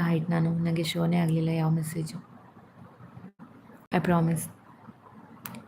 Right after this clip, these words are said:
ಸೂಪರ್ ಆಗಿದ್ರಿ, ನೀವು ಚೆನ್ನಾಗಿದ್ದೀರಾ? ಮತ್ತೆ ಊಟ ಆಯ್ತಾ? ಎಸ್ ಅನ್ಸೂರ್ ಅವರೇ, ನಾನು ತುಂಬ ಚೆನ್ನಾಗಿದ್ದೀನಿ, ಊಟ ಕೂಡ ಆಯ್ತು.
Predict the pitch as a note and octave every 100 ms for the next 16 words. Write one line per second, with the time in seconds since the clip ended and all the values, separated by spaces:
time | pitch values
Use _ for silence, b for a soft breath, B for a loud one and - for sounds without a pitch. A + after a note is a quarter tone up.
0 | - F#3+ F#3 F3 E3+ E3 D#3+ E3+ E3 E3+
1 | E3+ F3 E3 D#3+ D#3+ D#3+ D#3+ D#3+ D#3+ D#3
2 | D#3+ D#3+ D#3+ B B B B F#3+ F3 -
3 | F3 E3 - E3+ E3 E3 E3 E3+ E3+ D#3+
4 | D#3+ E3 D#3+ D#3 D#3 D#3 D#3 D#3 - -
5 | - - - - - E3+ F3 D#3+ E3+ E3+
6 | E3 D#3